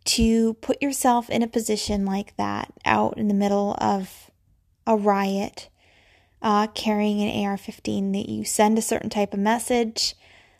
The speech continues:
uh, that you're hostile, and you may, you may be treated as such. There's a way that even just bringing a gun or a knife to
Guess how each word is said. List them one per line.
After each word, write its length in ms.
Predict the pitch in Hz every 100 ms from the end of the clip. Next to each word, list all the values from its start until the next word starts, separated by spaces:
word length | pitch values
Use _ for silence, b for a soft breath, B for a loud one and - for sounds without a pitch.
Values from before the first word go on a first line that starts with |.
| b _
uh, 240 | 226 202 202
that 160 | -
you're 100 | 220
hostile, 960 | 208 233 240 226 - 226 226 220 214 226 -
and 320 | 214 202 196
you 160 | 202 208
may, 380 | 202 208 - - _ _ -
you 140 | 226
may 160 | 214 202
be 140 | 202
treated 340 | - 214 202 202
as 160 | 202
such. 420 | - 226 - - -
There's 260 | 202 202
a 60 | 208
way 520 | 196 208 214 220 226
that 320 | 226 208 -
even 320 | 214 208 220
just 320 | 214 214 202 -
bringing 720 | 208 208 208 208 214 214 -
a 100 | 220
gun 400 | 214 208 208 208
or 180 | 220 202
a 60 |
knife 480 | 190 202 202 208 -
to 460 | - 208 202 202